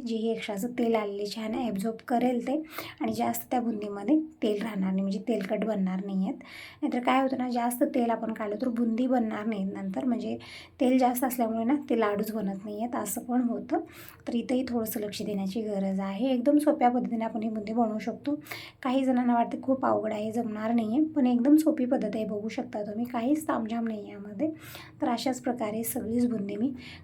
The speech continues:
काढून घेत आहे. एकदम मोतीसारखे गोल गोल हे दाणे पडत आहेत, बघू शकता तुम्ही. पण एक आहे ना की या चाळणी जी आपण घेतलेली आहे, जी झारा घ्या, चाळणी घ्या,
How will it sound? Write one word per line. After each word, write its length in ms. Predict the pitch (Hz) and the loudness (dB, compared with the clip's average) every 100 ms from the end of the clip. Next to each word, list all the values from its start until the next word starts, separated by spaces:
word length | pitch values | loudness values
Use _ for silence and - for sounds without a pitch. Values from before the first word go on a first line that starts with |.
| - | -6
काढून 340 | 226 214 233 | -2 0 0
घेत 200 | 240 240 | 2 0
आहे. 220 | 226 220 254 | 0 0 0
एकदम 320 | 233 285 294 | 4 6 8
मोतीसारखे 600 | 262 - 247 247 233 233 | 6 2 0 0 0 -2
गोल 260 | 220 226 214 | -2 -4 -2
गोल 200 | 226 240 | 0 2
हे 180 | 247 | 4
दाणे 300 | 277 233 214 | 2 2 -2
पडत 400 | 233 - 208 208 | -2 -2 -4 -4
आहेत, 240 | 220 196 233 | -4 -2 -2
बघू 220 | 226 208 | -2 -2
शकता 360 | 247 247 247 208 | -2 0 0 -2
तुम्ही. 260 | 214 247 311 - - - - | 0 0 0 -2 -8 -10 0
पण 120 | 262 | 4
एक 180 | 269 277 | 4 4
आहे 180 | 285 302 | 6 8
ना 100 | 320 311 | 8 8
की 100 | 277 | 6
या 120 | 277 | 4
चाळणी 500 | 269 - 262 240 240 | 4 2 4 4 4
जी 100 | 262 | 4
आपण 180 | 277 254 | 4 2
घेतलेली 380 | 262 - 220 208 | 0 0 -2 -4
आहे, 120 | 208 | -2
जी 140 | 208 | -2
झारा 340 | 233 240 214 220 | -2 -2 -2 -4
घ्या, 180 | 214 208 | -4 -6
चाळणी 380 | 240 202 208 | -6 -6 -8
घ्या, 140 | 208 | -8